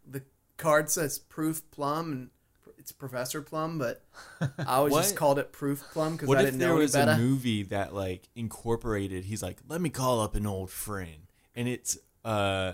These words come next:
Speaker 2: John McClane, and he comes into the Marvel films and just dominates them all.
Speaker 1: Oh gosh, yeah.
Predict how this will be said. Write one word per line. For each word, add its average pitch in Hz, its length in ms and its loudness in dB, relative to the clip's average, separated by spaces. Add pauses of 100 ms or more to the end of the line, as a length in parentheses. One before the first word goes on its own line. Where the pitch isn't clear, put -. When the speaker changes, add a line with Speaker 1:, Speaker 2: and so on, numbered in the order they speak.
(120)
Speaker 2:
John 110 300 -2
McClane, 101 580 -2 (420)
and 120 140 4
he 117 60 6
comes 131 320 4
into 135 180 0
the 120 100 0
Marvel 113 320 4
films 101 440 -2
and 101 100 -2
just 92 300 -8
dominates 101 640 0
them 92 160 -10
all. 92 460 -2
Speaker 1:
Oh 135 220 -2
gosh, 123 560 -2
yeah. 135 460 -4